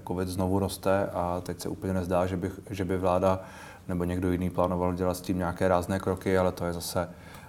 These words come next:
asi na, na trochu jinou debatu. Vy, eh, ještě úplně k jinému tématu, vy podporujete manželství pro všechny.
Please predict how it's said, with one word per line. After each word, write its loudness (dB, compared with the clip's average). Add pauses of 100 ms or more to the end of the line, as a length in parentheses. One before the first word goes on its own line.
(140)
asi -2
na, 2
na 2
trochu 0
jinou 4 (420)
debatu. 6
Vy, 6
eh, 0 (800)
ještě 0
úplně 4
k -2
jinému 6
tématu, 2
vy 2
podporujete 2
manželství 4
pro 2
všechny. -4